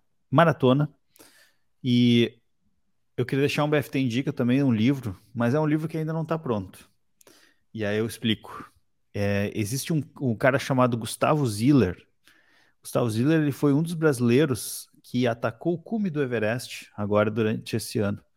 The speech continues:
E eu acompanhei isso pelo grupo do Telegram que ele criou. Então,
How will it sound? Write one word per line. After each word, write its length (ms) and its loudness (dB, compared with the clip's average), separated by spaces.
E 300 0
eu 100 6
acompanhei 540 4
isso 200 -2
pelo 300 0
grupo 260 2
do 140 0
Telegram 480 2
que 100 -6
ele 120 0
criou. 440 0
Então, 880 0